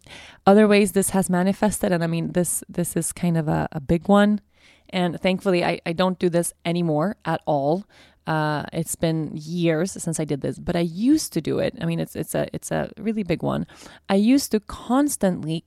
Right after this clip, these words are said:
compromise my own body for the sake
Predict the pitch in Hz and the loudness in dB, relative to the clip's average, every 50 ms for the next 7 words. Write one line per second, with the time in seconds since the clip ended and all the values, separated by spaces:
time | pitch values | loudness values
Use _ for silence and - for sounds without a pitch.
0 | _ _ - - - - 233 247 269 277 262 - - 196 175 170 170 156 139 139 | _ _ -16 -16 -6 -2 0 2 2 2 0 0 0 0 2 2 2 0 0 0
1 | 156 170 202 - - - _ _ _ _ - 180 175 180 - - 185 208 233 262 | -2 -4 -4 -6 -8 -12 _ _ _ _ -2 -2 0 -2 0 0 2 4 6 6
2 | 269 233 175 185 170 156 151 160 - - - - _ _ _ _ _ _ - _ | 4 4 4 4 2 2 0 -2 -4 -6 -8 -10 _ _ _ _ _ _ -20 _
3 | _ - - 196 185 170 196 180 - - 151 143 143 - - - | _ -2 0 0 2 2 0 -2 -2 -2 -2 -2 -2 -4 -8 -16